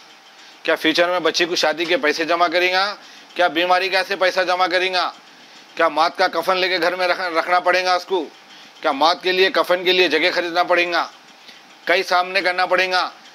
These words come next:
छोटे छोटे बच्चे रहते, बीमारी रहती, क्या हॉस्पिटल में डालेगा उन्हें पैसे? कई जगह है मसले ये। आपसे अपील करता हूँ, महंगाई तो इतनी बढ़ चुकी है, पूछे नको आप। खाली राशन की दुकान पे गए तो खाली चावल का दाना मिल रहा।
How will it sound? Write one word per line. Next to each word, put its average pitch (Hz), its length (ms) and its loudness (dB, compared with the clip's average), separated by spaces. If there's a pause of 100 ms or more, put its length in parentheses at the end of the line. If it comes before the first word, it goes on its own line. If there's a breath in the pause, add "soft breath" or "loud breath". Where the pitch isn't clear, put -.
(240)
छोटे 175 260 2
छोटे 185 240 0
बच्चे 175 360 2
रहते, 180 300 2 (560)
बीमारी 180 420 0
रहती, 180 320 0 (180)
क्या 165 140 0
हॉस्पिटल 165 440 0
में 185 180 0
डालेगा 180 340 2
उन्हें 180 180 -2
पैसे? 175 340 0 (880 loud breath)
कई 190 240 2
जगह 185 320 2
है 190 100 2
मसले 180 300 2
ये। 175 260 0 (220)
आपसे 147 280 0
अपील 185 220 0
करता 180 260 2
हूँ, 185 240 0
महंगाई 165 300 0
तो 175 100 0
इतनी 185 180 0
बढ़ 175 140 2
चुकी 175 240 -2
है, 190 80 2
पूछे 180 280 -4
नको 180 240 -2
आप। 170 220 2 (640 loud breath)
खाली 196 240 0
राशन 185 300 -2
की 190 100 -2
दुकान 185 260 0
पे 180 100 0
गए 180 120 2
तो 180 120 -2
खाली 175 200 -2
चावल 160 320 0
का 170 120 0
दाना 151 260 -2
मिल 147 140 -4
रहा। 120 200 -6